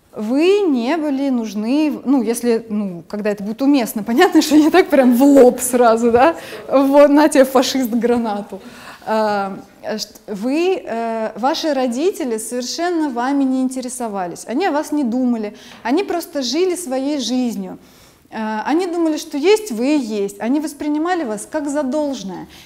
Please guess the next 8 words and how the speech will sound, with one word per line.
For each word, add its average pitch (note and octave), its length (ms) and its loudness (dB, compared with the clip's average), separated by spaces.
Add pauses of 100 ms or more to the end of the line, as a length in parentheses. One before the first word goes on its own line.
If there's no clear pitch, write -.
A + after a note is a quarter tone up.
И C#4 60 -4
именно G4 520 2
поэтому E4 600 0
вы B3+ 280 0
стали A3 680 -2
теперь A#3+ 480 -4 (220)
таким C#4+ 520 -2 (200)
удобным, D4+ 920 0